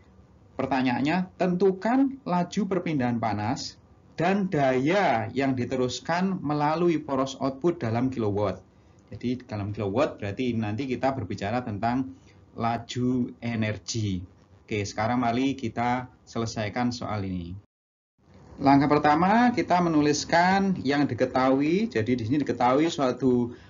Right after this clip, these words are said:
eh, sistem gearbox beroperasi dalam keadaan steady atau tunak.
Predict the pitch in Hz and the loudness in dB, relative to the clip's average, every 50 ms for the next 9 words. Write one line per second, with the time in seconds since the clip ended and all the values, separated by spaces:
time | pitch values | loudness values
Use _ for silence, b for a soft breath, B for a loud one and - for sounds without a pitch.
0 | B - - 117 120 120 120 117 - 196 190 - 202 185 175 139 - 151 143 147 | B -10 -6 -4 -2 0 0 0 0 0 0 2 2 2 2 2 2 2 0 2
1 | - 160 156 160 160 - - 120 117 110 117 120 - 135 127 127 131 - 160 151 | 0 0 0 0 0 -2 -4 -4 -2 -2 -2 -2 0 0 0 0 0 -2 0 0
2 | 147 151 - 117 113 110 110 113 110 - 110 110 110 104 - 117 113 107 107 110 | 0 0 0 2 2 2 2 0 0 0 -2 -2 -2 -4 -4 -2 0 0 0 0
3 | 107 107 107 - - - 131 120 110 117 123 127 135 160 160 127 - 131 123 - | -2 -4 -6 -6 -2 0 0 0 0 2 2 2 4 4 2 2 0 -2 -2 -2
4 | 117 107 107 113 123 156 - - | -2 0 0 2 0 0 -2 -4